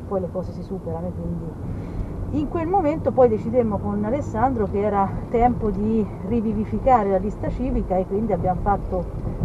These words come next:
l'esperienza del Ora Ghinelli venti venticinque e ci ha dato un sacco di soddisfazione e secondo me ha anche sottolineato il fatto che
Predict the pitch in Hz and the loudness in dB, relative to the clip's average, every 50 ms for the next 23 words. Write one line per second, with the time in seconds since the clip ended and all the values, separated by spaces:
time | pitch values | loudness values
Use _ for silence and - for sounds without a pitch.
0 | - - - - - - - 277 262 220 202 214 240 247 233 - 214 185 165 190 | 0 2 2 2 2 4 4 4 4 4 6 6 4 4 4 2 0 2 4 4
1 | 202 220 208 196 190 190 185 185 196 226 233 214 214 233 277 262 208 208 220 226 | 4 4 2 2 2 2 4 6 6 6 6 6 4 2 0 0 0 0 0 0
2 | 226 190 196 185 185 - 190 185 175 170 - - 175 175 175 180 170 165 170 - | 0 0 -2 -4 -4 -4 -6 -6 -6 -6 -6 -6 -6 -6 -6 -8 -8 -8 -6 -6
3 | 175 175 175 - - - - - - - - - - - - - - - - - | -6 -6 -8 -10 -12 -14 -14 -14 -14 -14 -14 -14 -14 -14 -14 -14 -14 -14 -14 -12
4 | - 180 175 170 170 170 165 165 165 170 170 170 165 165 160 160 165 - - - | -8 -6 -6 -4 -4 -4 -4 -4 -6 -6 -6 -6 -6 -6 -6 -6 -4 -2 0 2
5 | 190 185 180 208 220 202 - 165 - - 190 180 180 175 170 170 175 170 - - | 2 2 2 2 0 -4 -4 -6 -6 -6 -4 -4 -2 -2 -2 -2 -2 -2 0 0
6 | - - - - - - - - - - - - - - - - - 202 175 - | 0 0 2 2 2 2 0 -2 -2 -4 -4 -4 -6 -6 -8 -8 -8 -4 -4 -2
7 | 214 208 214 214 226 240 233 214 208 190 190 185 185 190 202 - - - 202 190 | -2 0 0 2 2 2 2 2 2 2 2 2 0 0 -2 -4 -2 -2 -2 -2
8 | 180 - - - - - - - - - - - 208 - - 220 202 208 226 202 | -2 -4 -8 -10 -12 -10 -10 -10 -10 -6 -4 -4 -4 -2 -2 0 0 0 0 0
9 | 196 196 196 196 196 - 208 196 190 196 190 - - 202 196 202 202 - - 208 | 2 2 2 2 2 0 0 0 0 -2 -2 -2 0 2 2 2 0 -2 -2 -2
10 | 196 - - 202 196 202 202 196 185 | -2 0 2 2 4 4 4 4 2